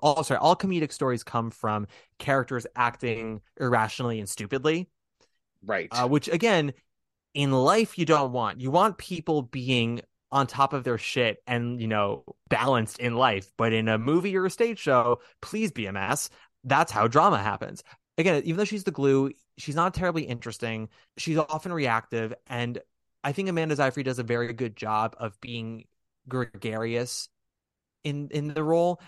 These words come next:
Speaker 1: and especially in that scene with her and Meryl, when she's like, "I don't care if you've slept with hundreds of men." Like, it's, she's very earnest about it, but clearly knows what the comedy is supposed to be. So she hits the right words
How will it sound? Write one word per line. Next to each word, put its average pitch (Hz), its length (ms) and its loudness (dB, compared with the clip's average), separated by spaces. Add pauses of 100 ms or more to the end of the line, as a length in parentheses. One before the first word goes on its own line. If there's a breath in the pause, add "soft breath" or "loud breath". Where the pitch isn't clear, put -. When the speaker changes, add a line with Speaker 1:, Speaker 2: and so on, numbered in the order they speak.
Speaker 1:
and 151 140 -4
especially 165 460 -2
in 185 40 0
that 143 140 -2
scene 139 160 -6
with 131 100 -8
her - 140 -8
and 123 100 -6
Meryl, 117 200 -2
when 113 80 -6
she's - 100 -12
like, - 80 -10
"I 277 120 -4
don't 208 120 -4
care 160 140 -4
if 151 100 -6
you've 151 100 -6
slept 139 180 -6
with 147 80 -6
hundreds 120 460 -4
of 101 140 -8
men." 104 160 -8
Like, 113 200 -4
it's, - 220 -4 (240 soft breath)
she's 160 280 -4
very 185 340 2
earnest 139 320 0
about 117 180 2
it, 110 80 -4
but 117 160 -6
clearly 127 520 -4
knows 110 800 -2 (100)
what - 180 -4
the 120 60 -4
comedy 110 340 -2
is 110 80 -6
supposed 107 360 -6
to 104 40 -6
be. 107 160 -6
So 113 140 -6
she 120 160 -4
hits 135 300 -2
the 139 100 2
right 120 260 0
words 110 500 -2